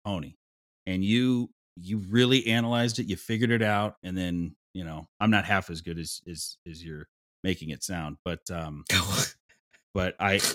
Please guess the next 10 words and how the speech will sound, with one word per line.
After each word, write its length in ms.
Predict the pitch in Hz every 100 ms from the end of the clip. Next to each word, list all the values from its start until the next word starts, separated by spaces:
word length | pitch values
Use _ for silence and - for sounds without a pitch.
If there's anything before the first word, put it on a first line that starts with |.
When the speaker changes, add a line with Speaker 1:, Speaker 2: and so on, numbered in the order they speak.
| - _ _
Speaker 1:
you 120 | 107
know, 160 | 90 80
I 120 | 98
think, 500 | 95 - 104 95 -
uh, 320 | 98 90 85 82 - _ _ _
yeah, 180 | 120 107
kudos 380 | - 156 175 -
to 80 | 95
you, 120 | 120
man. 280 | 85 85